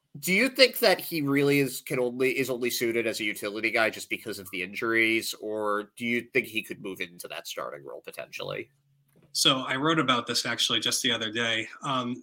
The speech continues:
Speaker 2: the answer is he's good enough to do it, but injuries are a weird beast, right?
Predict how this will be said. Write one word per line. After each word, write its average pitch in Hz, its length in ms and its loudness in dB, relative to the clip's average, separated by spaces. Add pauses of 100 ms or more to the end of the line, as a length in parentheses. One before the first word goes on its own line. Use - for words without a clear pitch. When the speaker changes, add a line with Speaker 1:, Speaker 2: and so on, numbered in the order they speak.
(120)
Speaker 2:
the 160 140 6
answer 202 340 4
is 156 420 4 (540)
he's 160 340 -2
good 131 220 -2
enough 127 300 0
to - 100 -6
do 107 200 -4
it, 95 140 -10 (420)
but 113 240 0 (920)
injuries 165 520 4
are 139 180 2
a 131 40 0
weird 131 300 0
beast, 123 360 0
right? 123 300 -2